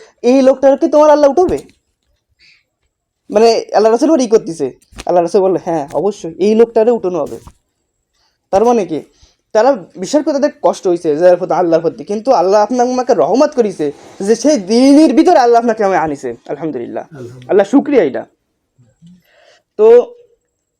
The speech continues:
Speaker 1: এখন দুই রকম, এক আছে আস্তিক, এক আছে নাস্তিক। নাস্তিকরা ওরা মনে করে, আহ, মৃত্যুর পরে কোনো কাল নেই, মানুষ মরে যায় ওখানেই শেষ,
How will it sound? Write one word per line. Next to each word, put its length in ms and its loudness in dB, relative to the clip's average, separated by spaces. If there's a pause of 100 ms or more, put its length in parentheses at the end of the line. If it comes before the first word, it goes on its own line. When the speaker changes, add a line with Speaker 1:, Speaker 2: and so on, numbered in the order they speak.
(120)
Speaker 1:
এখন 340 -4 (160)
দুই 160 0
রকম, 240 0
এক 140 0
আছে 160 -4
আস্তিক, 380 -4
এক 60 0
আছে 160 -4
নাস্তিক। 460 -4
নাস্তিকরা 520 0
ওরা 180 6
মনে 200 2
করে, 220 2
আহ, 960 -8
মৃত্যুর 360 0
পরে 160 4
কোনো 200 -2
কাল 200 -2
নেই, 100 -4
মানুষ 180 -4
মরে 220 2
যায় 120 2
ওখানেই 280 -4
শেষ, 220 -8